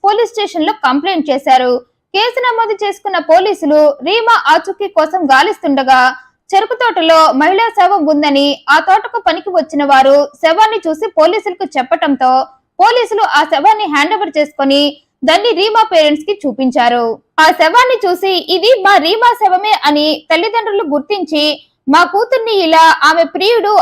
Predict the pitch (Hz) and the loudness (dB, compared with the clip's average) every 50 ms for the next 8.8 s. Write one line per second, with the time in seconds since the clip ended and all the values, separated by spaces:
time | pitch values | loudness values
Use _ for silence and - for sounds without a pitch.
0 | - - 311 359 370 403 415 427 - - 381 415 403 - 349 302 349 339 427 403 | 2 2 2 2 2 0 -2 -4 -4 -4 -4 -4 -2 -2 -2 -2 -2 -2 -4 -6
1 | 427 - 427 359 285 294 294 285 381 381 339 294 277 285 285 294 302 285 - _ | -4 -4 -4 -4 -2 -2 0 2 2 4 4 2 2 0 0 0 -2 -4 -6 _
2 | _ _ _ 302 330 392 440 403 403 392 440 453 480 440 494 480 440 415 415 - | _ _ _ 0 0 2 2 2 0 0 0 0 -2 -2 0 0 0 0 0 -2
3 | - - 294 330 370 427 440 415 370 320 339 415 370 - 294 302 311 415 392 - | 0 0 0 0 2 2 2 2 0 -2 -4 -4 -4 0 0 0 0 0 -2 -4
4 | 349 - 427 - - - - - 269 269 262 254 254 277 277 277 277 _ _ 277 | -6 -6 -6 -6 -6 -6 -4 2 4 4 4 4 2 0 -2 -2 -6 _ _ -6
5 | 240 302 349 466 494 508 571 571 554 - 427 427 427 440 440 403 - 330 349 339 | -4 -2 -2 -2 -2 -4 -4 -4 -2 0 0 2 2 0 0 -2 -2 0 2 2
6 | 339 - - 277 320 392 - 480 480 440 - 440 466 - - 311 294 - - - | 2 2 4 4 4 4 2 2 -2 -4 -4 -6 -4 0 0 0 -2 -2 -4 -4
7 | 339 440 453 - 302 294 349 381 - - 359 415 392 466 440 320 320 311 330 415 | -4 -4 -2 -2 -2 -2 -2 -2 -2 -2 -2 0 0 0 -2 -2 -4 -2 0 2
8 | 403 403 359 302 - - - 285 285 277 285 285 285 285 277 | 2 2 0 -4 -4 -4 -2 -2 0 0 2 2 2 2 0